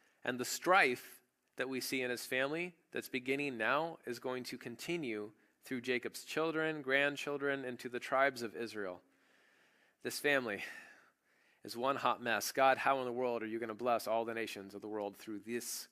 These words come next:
these kind of people? Yet God is faithful to keep his promises, despite and even through human evil and schemes.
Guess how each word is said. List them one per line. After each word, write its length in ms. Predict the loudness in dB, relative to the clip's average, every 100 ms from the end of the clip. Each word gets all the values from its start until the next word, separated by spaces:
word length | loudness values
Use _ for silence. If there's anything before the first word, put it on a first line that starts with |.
| _ _ -6
these 200 | -6 -4
kind 240 | -4 -4
of 120 | -6
people? 280 | -12 -12 -12 _ _ _ _ _ _ _ _ _ _ _ _ _ _ _ _ _ _ _ _ _ _ -10
Yet 120 | 0
God 180 | 2 2
is 80 | 0
faithful 500 | -2 -2 -4 -8 -10 _
to 80 | -14
keep 160 | -14
his 100 | -14
promises, 560 | -8 -6 -6 -6 -10 -10
despite 540 | -10 -8 4 6 6 2
and 200 | -6 -6
even 340 | -6 -6 -6 -10
through 420 | -4 -2 -2 -6 -14 _ _ _ _ _
human 280 | -8 -6 -4
evil 300 | -4 -8 -12 _ _ _ -10
and 140 | -10
schemes. 400 | -6 -8 -8 -12